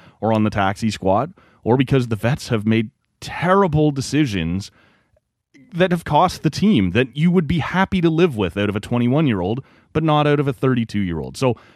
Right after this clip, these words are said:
there's kind of a lot there to unpack with the Stepan thing. I know he hasn't been the biggest issue, but it does kinda stand out to me as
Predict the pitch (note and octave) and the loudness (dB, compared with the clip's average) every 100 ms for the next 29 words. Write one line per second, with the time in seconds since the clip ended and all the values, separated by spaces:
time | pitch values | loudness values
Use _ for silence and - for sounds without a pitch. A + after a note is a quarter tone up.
0 | _ D3+ C#3+ G3+ F#3+ D3 C3 C#3 C3+ C3+ | _ -2 0 2 2 2 2 0 0 2
1 | C#3 - B2 G#2+ A2+ A#2+ - A#2 - A2 | 2 2 -2 0 0 0 0 -4 -2 -8
2 | - A#2 B2 A#2+ A#2+ A#2+ A#2+ A#2+ A#2 B2+ | -4 -2 0 0 0 -2 -2 0 0 2
3 | B2+ B2 G#2 B2+ A#2 A2 A2 G#2+ F#2+ E2+ | 2 0 0 0 -2 -2 -2 -2 -4 -4
4 | A#2 A#2+ B2+ - - _ _ _ _ - | -2 0 -2 -4 -18 _ _ _ _ -2
5 | C3 - D#3 E3 D#3+ _ _ _ C#3 C3+ | -2 0 0 0 -2 _ _ _ 0 0
6 | - D3 C#3+ - C#3+ A#2+ - - C3 A#2+ | -2 -2 -2 0 -2 -2 -2 0 2 4
7 | A2+ G#2+ - G2 F#2 F#2 F#2+ F#2 E2+ | 2 0 -2 -4 -2 -2 -2 -2 -6